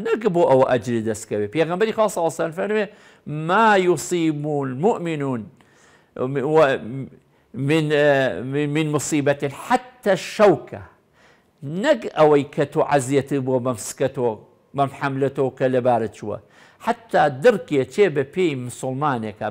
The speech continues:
بە پەنجەتە، سەبر بێ خوای گەورە ئەجر دەداتەوە. کەواتانێ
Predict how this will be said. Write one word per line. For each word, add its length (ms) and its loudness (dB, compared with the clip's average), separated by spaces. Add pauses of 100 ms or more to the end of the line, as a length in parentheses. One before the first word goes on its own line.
بە 160 -2
پەنجەتە، 540 -4 (520)
سەبر 420 2 (100)
بێ 180 0
خوای 400 -4
گەورە 240 2
ئەجر 240 -4 (100)
دەداتەوە. 480 -6
کەواتانێ 500 2